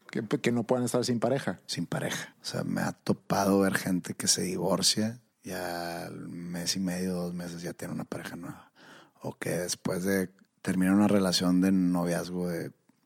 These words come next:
Speaker 2: siete años y lo primero que quieres es saber, quiero despejarme, no quiero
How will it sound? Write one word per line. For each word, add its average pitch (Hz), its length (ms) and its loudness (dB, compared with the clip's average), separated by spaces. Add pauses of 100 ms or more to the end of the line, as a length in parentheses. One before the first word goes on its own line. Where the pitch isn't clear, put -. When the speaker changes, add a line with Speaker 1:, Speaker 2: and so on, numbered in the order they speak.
(180)
Speaker 2:
siete - 440 2
años 90 520 0 (300)
y - 100 -6
lo 85 120 0
primero 87 520 0
que 98 120 0
quieres 87 320 -4
es 90 60 0
saber, 87 540 -2 (580)
quiero - 200 -4
despejarme, 98 680 -2
no 101 180 0
quiero 98 480 2